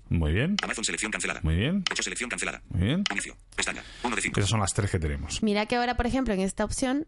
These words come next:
Speaker 3: ya nos dice selección cancelada, que básicamente es como, como si dijéramos no seleccionado, solo que, bueno, es una traducción un poco ahí
Speaker 1: Vamos
Speaker 3: de
Speaker 1: a
Speaker 3: aquella manera.
Speaker 1: probar con
Speaker 2: Hecho selección cancelada.
Speaker 1: Echo.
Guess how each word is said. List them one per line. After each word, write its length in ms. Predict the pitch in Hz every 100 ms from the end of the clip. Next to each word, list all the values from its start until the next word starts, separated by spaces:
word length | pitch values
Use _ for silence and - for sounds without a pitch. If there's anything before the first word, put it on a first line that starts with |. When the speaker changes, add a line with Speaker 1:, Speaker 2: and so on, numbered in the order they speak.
| _
Speaker 3:
ya 420 | - 196 196 202 -
nos 240 | - 220 220
dice 240 | 226 262
selección 460 | 247 220 196 294 302
cancelada, 720 | 302 262 208 233 233 208 254 -
que 100 | 196
básicamente 540 | 185 220 208 202 208
es 60 | 220
como, 360 | 233 185 170 175 147 185
como 180 | 190 180
si 80 | 180
dijéramos 460 | 170 190 202 214 -
no 280 | 220 220 208
seleccionado, 680 | 190 165 175 269 214 165 170
solo 180 | 185 185
que, 120 | 185
bueno, 220 | 208 185
es 220 | 196 -
una 220 | 180 175
traducción 420 | - 180 175 147 180
un 100 | 175
poco 220 | 180 175
ahí 320 | 170 165 160 - _ - - - _ _ _ -
Speaker 1:
Vamos 260 | 160 202
Speaker 3:
de 80 | 175
Speaker 1:
a 60 | 165
Speaker 3:
aquella 260 | 160 175
manera. 440 | 165 165 202 165 160 -
Speaker 1:
probar 280 | 80 82
con 380 | 85 85 82 80 - -
Speaker 2:
Hecho 120 | - -
selección 280 | 98 120
cancelada. 260 | 107 92 110
Speaker 1:
Echo. 340 | 110 110 139